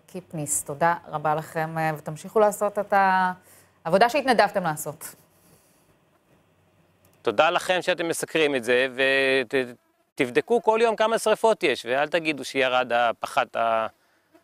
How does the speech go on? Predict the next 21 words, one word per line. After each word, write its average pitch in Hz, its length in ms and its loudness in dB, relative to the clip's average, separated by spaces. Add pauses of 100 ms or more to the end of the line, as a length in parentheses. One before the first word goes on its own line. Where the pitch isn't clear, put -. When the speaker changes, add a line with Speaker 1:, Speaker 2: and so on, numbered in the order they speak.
(240)
Speaker 2:
הכמויות 120 680 0
Speaker 1:
כן. 185 120 4
Speaker 2:
שלהם, 117 320 -4
או 101 80 -14
ככה. - 140 -14
Speaker 1:
צריך 220 180 2
להגיד 208 220 4
את 208 80 4
זה, 190 140 4
זה, 180 340 4
אה, 170 240 4
השרים 190 380 4
בקבינט, 160 600 -2
אה, 139 180 -2
אומרים, 190 420 2
הכתבים 170 380 -2
שלנו 160 340 0
עושים 156 320 -6
את 151 100 -12
עבודתם 143 420 -4
נאמנה. 135 360 -8